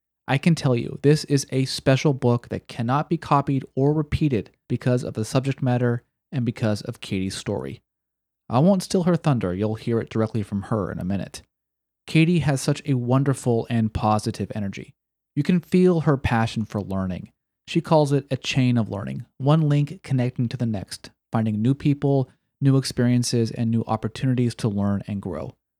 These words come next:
She didn't start with DevOps, Lean, or Agile, but she's found a home in our niche. We had a fun and wide-ranging conversation. First, though, it's time for the February book giveaway.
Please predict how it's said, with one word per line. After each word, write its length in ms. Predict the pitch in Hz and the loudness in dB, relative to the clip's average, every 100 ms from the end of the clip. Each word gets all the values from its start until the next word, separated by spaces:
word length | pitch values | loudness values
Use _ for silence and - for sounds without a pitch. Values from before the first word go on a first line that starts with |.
| _ - | _ -4
She 160 | 170 | 0
didn't 240 | 165 202 - | 4 4 4
start 280 | 170 160 | 4 4
with 200 | 160 151 | 4 2
DevOps, 500 | 151 139 143 139 - | 2 4 4 2 0
Lean, 320 | 127 127 131 127 | 2 2 4 2
or 80 | - | 2
Agile, 580 | 117 117 113 110 110 | 0 0 0 0 -2
but 300 | 110 127 123 | 0 0 0
she's 220 | - 131 - | -2 -2 0
found 240 | 123 123 | 0 2
a 60 | 113 | 2
home 340 | 117 107 98 110 | 0 -2 -4 -6
in 160 | 107 | -4
our 200 | 104 101 | -2 -2
niche. 400 | 98 90 - - - _ _ - | -2 -4 -8 -10 -14 _ _ -4
We 120 | 147 | 0
had 260 | 131 143 135 | 2 2 2
a 160 | 127 120 | 0 -2
fun 460 | - 127 120 120 120 | 0 2 4 2 0
and 360 | 120 110 107 104 | -2 -4 -4 -2
wide-ranging 1040 | 104 104 104 104 107 104 101 95 92 98 | -2 0 -4 -8 -4 -2 -2 -4 -8 -10
conversation. 720 | - 101 - - - - 127 - _ _ _ _ - | -8 -8 -8 -8 -8 -8 -10 -12 _ _ _ _ 0
First, 360 | 175 165 - | 4 4 4
though, 260 | 113 87 - - | 0 0 -2 -8
it's 160 | 107 | -10
time 560 | - - 151 165 165 170 - | -8 2 4 6 4 0 -2
for 180 | - 127 | 2 2
the 120 | 110 - - | 2 0 2
February 720 | 131 143 139 139 139 139 - | 4 4 4 4 4 2 -2
book 320 | 120 120 113 | -2 0 0
giveaway. 600 | - 104 95 - - 123 | -2 -4 -4 -6 -8 -10